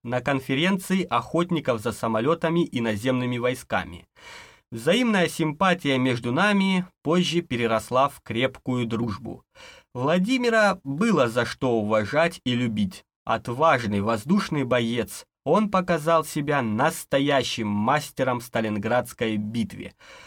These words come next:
Лаврененков успешно воевал и за Украину. Тяжёлым и героическим испытанием для него было столкновение с Фокке-Вульфом сто восемьдесят девять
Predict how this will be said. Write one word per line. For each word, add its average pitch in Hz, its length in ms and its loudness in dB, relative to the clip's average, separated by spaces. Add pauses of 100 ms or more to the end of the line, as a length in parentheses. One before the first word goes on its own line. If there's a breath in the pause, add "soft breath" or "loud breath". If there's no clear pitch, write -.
(300 loud breath)
Лаврененков 165 960 0
успешно 165 580 -2
воевал 135 500 4
и 170 160 -2
за 156 140 4
Украину. 113 760 0 (220)
Тяжёлым 135 540 4
и - 140 -6
героическим 120 800 0
испытанием 160 840 0
для 113 220 0
него 127 320 2
было 170 320 2
столкновение 131 960 -2
с - 120 -14 (140)
Фокке-Вульфом 143 920 0
сто 139 260 -2
восемьдесят 123 680 -4
девять 117 400 0